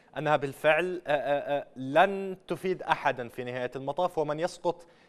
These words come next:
في، آه، آه، الأراضي اليمنية هم يمنيون ودماء يمنية. لكن من افتعل الحرب هذه؟ آه، هنا نقطة الخلاف. أستاذ طارق، يعني البعض يقول أن المجتمع الدولي كان هو السبب في الوصول إلى،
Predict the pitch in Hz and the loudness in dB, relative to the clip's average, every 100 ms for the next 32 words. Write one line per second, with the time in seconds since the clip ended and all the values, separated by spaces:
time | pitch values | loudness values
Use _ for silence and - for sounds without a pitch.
0 | _ - 151 156 156 147 - 135 131 127 | _ -8 -2 0 0 -2 -2 0 0 0
1 | 131 123 135 135 156 147 143 143 165 170 | -2 0 0 0 0 0 -2 -4 -2 0
2 | 160 165 165 160 - 131 139 143 139 135 | 0 0 -4 -10 -12 -2 -2 -2 -4 -4
3 | 160 165 135 139 139 135 135 143 123 123 | -4 -4 -4 -4 -4 -4 -6 -4 0 2
4 | 143 160 175 240 269 - 202 175 165 - | 2 0 0 0 0 6 8 8 4 4
5 | 156 139 139 143 143 180 - - _ _ | 2 2 2 4 4 -2 -4 -20 _ _
6 | _ _ - - 98 143 165 170 151 151 | _ _ -12 -8 -6 -4 0 2 2 0
7 | - 139 - 131 127 135 104 - 139 233 | -2 -2 -2 -4 -2 0 0 0 -2 0
8 | 233 247 226 208 175 180 - - - 156 | 6 6 6 4 4 0 -4 -16 -2 6
9 | 165 226 202 202 202 175 170 165 - 175 | 10 10 8 6 4 4 2 -4 -2 0
10 | 160 165 175 165 175 165 170 170 - 151 | 2 2 0 0 0 2 2 0 0 0
11 | 151 - 147 143 143 - 160 139 147 135 | -2 -2 -2 0 -2 -4 -4 -2 2 4